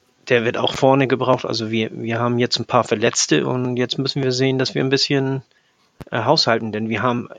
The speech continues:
allein in diesem Monat, wenn ich das richtig, äh, gehört hab, äh, irgendjemand erzählt das, äh, haben wir sechs Spiele. Kann das angehen? Ich, ich bin mir jetzt nicht sicher. Also ich, auf jeden Fall, äh, irgendjemand sagte das neulich, äh,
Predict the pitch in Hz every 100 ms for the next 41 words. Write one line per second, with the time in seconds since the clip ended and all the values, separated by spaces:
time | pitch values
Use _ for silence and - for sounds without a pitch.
0 | _ - 127 131 175 165 165 156 147 175
1 | 135 127 127 120 120 135 127 127 - -
2 | 117 120 113 123 123 151 127 120 - 113
3 | - 127 120 110 123 123 120 113 110 -
4 | 135 110 104 113 - - - - 120 110
5 | - - _ _ _ _ _ _ _ -
6 | 117 120 117 113 143 - - - 190 107
7 | - _ _ _ _ _ _ _ _ _
8 | _ - 127 - 123 160 233 - - -
9 | _ _ _ _ 131 - - - - 123
10 | 123 120 - 117 151 147 110 101 101 104
11 | - - - - - - _ _ _ _
12 | _ 139 131 139 135 - 139 127 127 127
13 | 123 - 156 151 143 170 165 175 156 151
14 | 160 156 147 143 151 143 139 135